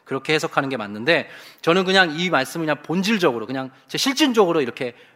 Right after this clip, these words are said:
어, 제가 삼켜봤어요. 근데 이런 표현이더라고요. "죄를 무력화하는 권세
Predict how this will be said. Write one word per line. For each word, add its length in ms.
어, 240
제가 160
삼켜봤어요. 600
근데 140
이런 380
표현이더라고요. 580
"죄를 520
무력화하는 720
권세 480